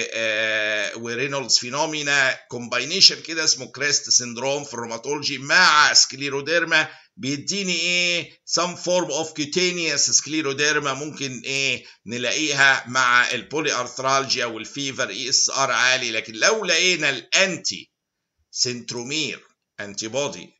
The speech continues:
بوزيتيف، ده يخليني على طول ايه؟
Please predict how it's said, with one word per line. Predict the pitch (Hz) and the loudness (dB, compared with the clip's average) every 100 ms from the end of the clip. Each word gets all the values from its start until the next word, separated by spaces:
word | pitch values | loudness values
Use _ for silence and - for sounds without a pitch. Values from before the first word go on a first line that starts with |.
| _ | _
بوزيتيف، | 123 151 165 190 220 220 - - | -4 -2 -2 2 2 0 -12 -8
ده | 123 135 | 0 2
يخليني | 131 117 110 127 120 | 2 -2 -4 -6 -6
على | 104 107 | -4 -6
طول | 107 113 | -8 -8
ايه؟ | - 117 117 101 | -4 -2 -2 -4